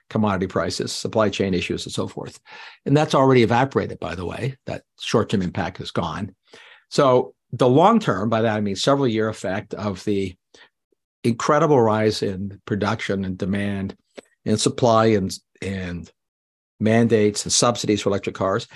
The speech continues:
that's resulted in the bill of materials of that suite of, uh,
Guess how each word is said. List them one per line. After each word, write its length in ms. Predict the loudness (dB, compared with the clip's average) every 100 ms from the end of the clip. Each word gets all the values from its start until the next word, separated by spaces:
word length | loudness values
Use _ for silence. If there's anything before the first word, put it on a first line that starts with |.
| -20 -20 _
that's 280 | 0 0 -4 -18 _
resulted 480 | -4 0 2 2 2
in 200 | 2 2
the 280 | 0 -2 -4 -10 _
bill 140 | 2 4
of 60 |
materials 640 | 2 2 2 2 0 -4 -8 _
of 200 | -12 -6
that 240 | 0 0 0
suite 460 | -4 0 2 2 -2
of, 300 | -8 -8 -8
uh, 140 | -8